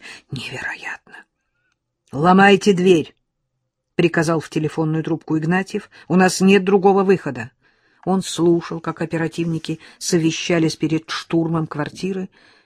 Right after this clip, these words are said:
Я тоже прислушалась. Сейчас всё решится. "Мы на месте",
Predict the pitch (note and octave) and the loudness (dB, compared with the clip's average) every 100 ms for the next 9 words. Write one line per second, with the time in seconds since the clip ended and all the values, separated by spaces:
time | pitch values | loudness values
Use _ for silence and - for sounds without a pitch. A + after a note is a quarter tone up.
0 | _ - C#3 F3 D#3+ D3+ D3 - F3+ F3+ | _ -10 -6 -4 -4 -4 -6 -2 -2 -2
1 | - F#3 F3+ - _ _ _ _ - C#3+ | -6 -8 -10 -18 _ _ _ _ -6 -4
2 | - - D#3 - - - _ _ _ _ | -4 -6 -6 -10 -20 -20 _ _ _ _
3 | _ - - C3+ - - B2 B2+ - - | _ -14 -8 -8 -10 -16 -12 -10 -12 -16
4 | - A#2+ _ _ _ _ _ _ _ _ | -18 -18 _ _ _ _ _ _ _ _
5 | _ - G3+ A#3+ C4+ C4 - D3+ A#2+ | _ 4 6 8 8 6 2 -4 -4